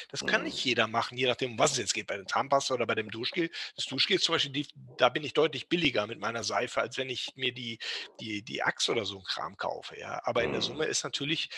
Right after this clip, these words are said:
Speaker 1: auch viel, äh, dessen, was man an ökologischem Fußabdruck reduzieren will, auch 'ne Kostenfrage. Das ist einfach so.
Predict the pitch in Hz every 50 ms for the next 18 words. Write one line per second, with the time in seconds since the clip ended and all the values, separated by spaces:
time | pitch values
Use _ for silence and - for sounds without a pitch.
0 | - - - - - - 123 117 - - - - - 147 156 170 185 185 185 175
1 | 175 - - 147 147 147 139 131 131 139 - - - 151 131 127 - - 143 120
2 | 123 120 95 117 - - - 117 131 143 139 127 - - 127 123 117 110 - -
3 | 151 127 131 120 - 127 120 - - 131 117 110 95 - - 113 101 98 107 117
4 | 123 135 143 - - - - - - - - 220 - - - 117 101 - - -
5 | - - - - - - - - - - - - - - - 80 76 - - -
6 | - - - - -